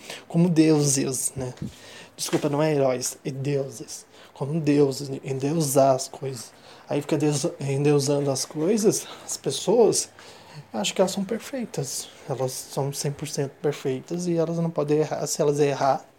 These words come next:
fudeu. Acho que não tem mais assunto aqui, não, gente. Ah, mas enfim. Podcast, se vocês gostaram ou não, né,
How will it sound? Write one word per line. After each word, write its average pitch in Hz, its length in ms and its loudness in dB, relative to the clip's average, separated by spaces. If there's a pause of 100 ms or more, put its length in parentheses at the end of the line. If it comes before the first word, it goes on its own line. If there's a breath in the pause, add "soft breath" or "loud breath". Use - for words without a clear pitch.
(460 loud breath)
fudeu. 170 420 -2 (1300 loud breath)
Acho 277 220 -6
que - 80 -4
não 381 80 0
tem 320 180 0
mais 277 220 0
assunto 220 500 -2
aqui, 180 280 -6
não, 143 240 -2
gente. 120 360 -8 (760 loud breath)
Ah, 196 200 2
mas 170 240 4
enfim. 226 320 0 (1300 loud breath)
Podcast, - 640 4 (340)
se - 160 -2
vocês 165 460 8
gostaram 151 520 6
ou 147 60 2
não, 143 360 6
né, 160 240 2